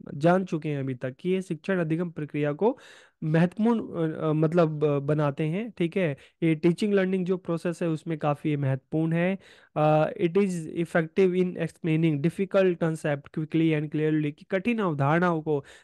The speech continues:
शीघ्र से स्पष्टता से समझाने में इनके सहायता से मदद मिलती है। It motivate the learner, uh, it motivates the teacher to teach and, uh, student to learn, कि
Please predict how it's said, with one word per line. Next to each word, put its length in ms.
शीघ्र 440
से 240
स्पष्टता 540
से 160
समझाने 560
में 200
इनके 280
सहायता 380
से 140
मदद 340
मिलती 360
है। 180
It 100
motivate 460
the 60
learner, 360
uh, 420
it 100
motivates 440
the 100
teacher 280
to 160
teach 320
and, 180
uh, 360
student 340
to 160
learn, 340
कि 220